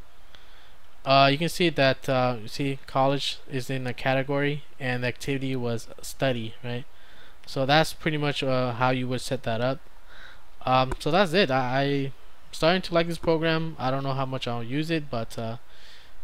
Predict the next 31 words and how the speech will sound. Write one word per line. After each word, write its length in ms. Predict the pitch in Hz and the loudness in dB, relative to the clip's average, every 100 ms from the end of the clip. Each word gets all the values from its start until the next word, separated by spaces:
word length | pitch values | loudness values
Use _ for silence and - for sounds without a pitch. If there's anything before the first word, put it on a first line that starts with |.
| - | -6
you 100 | 175 | -4
can, 180 | 247 220 | -4 -2
you 100 | 202 | -2
can 100 | 233 | 2
do 120 | 220 | 2
sort 320 | - 175 180 | 2 2 4
of 120 | 156 | 4
things 320 | - 156 156 147 | 2 0 0 2
like, 260 | 127 123 | 2 0
you 80 | 139 | -2
know, 300 | 123 120 117 | -2 -2 -2
workout 400 | 117 123 - 131 | -2 0 2 0
sessions 540 | - 139 131 135 131 131 | 0 -2 -2 -4 -4 -2
or, 240 | 120 120 | -2 0
um, 280 | 113 113 113 - - - - - - - - | 0 -2 -6 -8 -8 -8 -10 -10 -10 -8 -6
study 440 | - - 127 131 | -4 0 2 2
and 100 | 131 | 0
all 160 | 127 127 | 0 0
that, 280 | 131 131 - | 0 0 -2
or 200 | 120 120 | -4 -2
your, 400 | 110 120 123 117 - - - - - | -4 -4 -4 -4 -6 -8 -8 -8 -4
your 100 | 127 | 0
lazy 400 | 123 151 147 143 | 4 6 6 2
moan, 500 | 135 131 135 139 135 - | 0 0 0 -2 -4 -4
uh, 80 | 131 | -2
your, 200 | 123 131 | 0 0
your 160 | 127 123 | -2 2
lazy 440 | 131 135 131 127 | 2 2 2 0
hours 480 | 117 127 131 131 135 | 2 2 2 0 -2
or 60 | 131 | 0
whatever. 400 | 131 131 139 | 0 0 -2